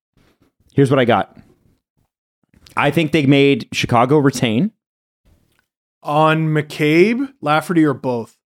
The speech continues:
Speaker 1: McCabe.
Speaker 2: They both have, so Lafferty
Speaker 1: Lafferty's a million and a half, right?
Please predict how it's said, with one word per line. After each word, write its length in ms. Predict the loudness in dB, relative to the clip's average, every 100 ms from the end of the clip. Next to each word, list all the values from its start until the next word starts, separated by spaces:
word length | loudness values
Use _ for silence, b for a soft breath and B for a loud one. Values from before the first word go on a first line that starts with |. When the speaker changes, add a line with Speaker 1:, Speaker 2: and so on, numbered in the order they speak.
| _ _ -4
Speaker 1:
McCabe. 920 | 0 0 -2 -10 -8 -6 -6 -8 -12 _ _
Speaker 2:
They 180 | -2 0
both 320 | 2 2 2 2
have, 340 | 2 2 0 -6
so 220 | 0 2
Lafferty 240 | 4 2
Speaker 1:
Lafferty's 320 | 2 2 2 2
a 40 |
million 300 | 2 2 2
and 100 | 2
a 60 | 0
half, 320 | -2 -6 -2
right? 260 | 0 -2